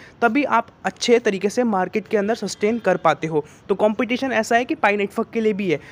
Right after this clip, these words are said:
पाई नेटवर्क एनएफ़टी, वेब थ्री, मेटावर्स, गेमिंग और भी different type of चीज़ों पे काम कर रहा है। ये बाकी जो क्रिप्टो करेंसीज है उनसे ये इस तरीके से बेहतर हो जाता है क्योंकि ये चार साल से ऊपर हो चुके हैं और इसके फैन बेस भी बहुत अच्छा खासा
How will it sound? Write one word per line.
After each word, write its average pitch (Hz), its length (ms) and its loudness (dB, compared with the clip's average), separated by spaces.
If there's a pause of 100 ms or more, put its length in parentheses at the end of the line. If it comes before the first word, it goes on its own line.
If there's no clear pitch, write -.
(160)
पाई 175 120 4
नेटवर्क 214 480 -2
एनएफ़टी, 202 460 -2
वेब 196 340 2
थ्री, 226 180 -4
मेटावर्स, 202 560 -4
गेमिंग 202 400 -2
और 196 140 0
भी 226 100 -4
different 240 340 -2
type 208 180 2
of 240 60 2
चीज़ों 202 240 -2
पे 233 140 0
काम 196 340 2
कर 170 160 0
रहा 180 120 4
है। 208 60 0 (320)
ये 294 220 0 (140)
बाकी 196 480 2 (300)
जो 254 100 -2
क्रिप्टो 254 340 -2
करेंसीज 247 400 0
है 285 60 4
उनसे 233 360 -2 (340)
ये 254 80 0 (180)
इस 254 140 -4
तरीके 247 280 0
से 269 100 0
बेहतर 214 360 2
हो 220 200 6
जाता 185 260 2
है 208 140 -2
क्योंकि 240 280 -6
ये 277 80 0
चार 220 260 2
साल 220 220 0
से 240 120 -2
ऊपर 226 280 0
हो 196 200 4
चुके 214 260 -4
हैं 233 120 -2
और 247 120 0
इसके 269 200 -4
फैन 220 300 -2
बेस 220 180 2
भी 254 100 0
बहुत 214 240 0
अच्छा 208 260 -4
खासा 214 300 0